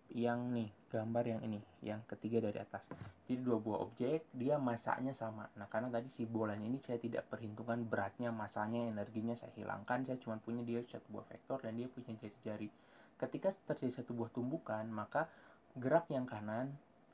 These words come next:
gerak yang satu pindah ke gerak yang kedua, dan yang kedua juga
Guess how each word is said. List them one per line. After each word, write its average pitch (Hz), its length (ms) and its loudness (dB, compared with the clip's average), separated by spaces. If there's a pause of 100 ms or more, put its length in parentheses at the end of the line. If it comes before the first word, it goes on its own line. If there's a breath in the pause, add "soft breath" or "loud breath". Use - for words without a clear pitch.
(100)
gerak 127 240 4
yang 120 160 4
satu 131 320 -2 (480)
pindah 127 240 6
ke 120 200 -2
gerak 107 280 0
yang 107 120 -4
kedua, 113 360 2
dan 117 240 4
yang 110 160 -4
kedua 131 320 2
juga 123 240 -2